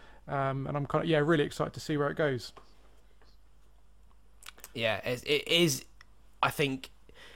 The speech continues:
Speaker 2: particularly for, for you, 'cause that's the thing he didn't really mention here as well, and we can get into, but Rob has a very deep-rooted passion for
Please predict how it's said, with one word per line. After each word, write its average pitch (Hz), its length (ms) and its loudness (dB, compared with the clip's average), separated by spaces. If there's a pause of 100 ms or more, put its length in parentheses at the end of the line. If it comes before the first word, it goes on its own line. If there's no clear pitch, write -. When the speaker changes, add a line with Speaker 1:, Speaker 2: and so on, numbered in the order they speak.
(140)
Speaker 2:
particularly 151 640 0
for, 127 340 2 (100)
for - 140 -6
you, 131 240 4
'cause 135 140 0
that's 156 180 8
the 165 60 4
thing 139 100 4
he 143 80 4
didn't 139 220 4
really 127 100 2
mention 123 340 0
here 117 100 -4
as 113 100 -4
well, 107 80 0
and 107 80 -4
we 117 40 -6
can 127 140 -2
get 127 160 4
into, 117 240 -4
but 113 180 -10
Rob 139 380 8 (840)
has 123 720 2 (140)
a 131 80 -2
very 143 240 2
deep-rooted 143 540 -2
passion 123 420 0
for 110 380 -4